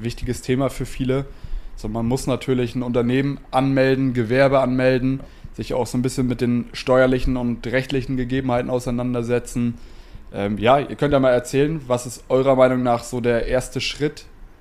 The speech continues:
in dieser Richtung? Welche Rechtsform würdet ihr beispielsweise empfehlen, wenn man neu anfängt?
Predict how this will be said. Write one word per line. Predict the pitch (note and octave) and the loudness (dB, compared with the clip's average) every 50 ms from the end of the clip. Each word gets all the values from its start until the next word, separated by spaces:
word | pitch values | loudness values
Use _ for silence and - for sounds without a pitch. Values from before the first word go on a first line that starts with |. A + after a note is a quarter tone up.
| - - - | -20 -12 -6
in | - B2+ C3 B2+ | -4 -4 -2 -2
dieser | C3 C3 C3+ C3+ C3 | -2 0 0 0 0
Richtung? | C#3 C#3 - - C#3+ C3+ C3 | 0 -4 -4 -4 -4 -2 0
Welche | B2+ B2+ B2 A#2+ C#3+ C3 B2+ B2+ A#2+ - - - - - - - | 0 0 0 0 0 0 2 2 0 -2 -6 -12 -12 -12 -6 0
Rechtsform | C3 D3 C#3 - - - C#3+ C#3 C3+ C3+ | 0 0 0 0 -2 2 2 2 4 4
würdet | C#3+ C#3 C3+ C3+ | 2 2 2 0
ihr | C#3+ C3+ | -4 0
beispielsweise | B2+ C3 C3+ C3+ - C3+ - - B2+ B2+ B2+ B2 B2+ B2+ | 2 2 2 2 -2 -10 -10 -4 -2 -2 0 0 0 -2
empfehlen, | A#2 A#2+ - - C3 C3 B2+ | -4 -4 -4 -2 -2 0 0
wenn | B2+ B2 A#2+ | 0 0 0
man | A#2+ A#2+ | 0 0
neu | A#2+ A#2+ A2+ | 0 0 -2
anfängt? | - - C3+ C#3 - - D#3+ - - - - | -2 -4 -6 -6 -4 -4 -4 -4 -4 -6 -10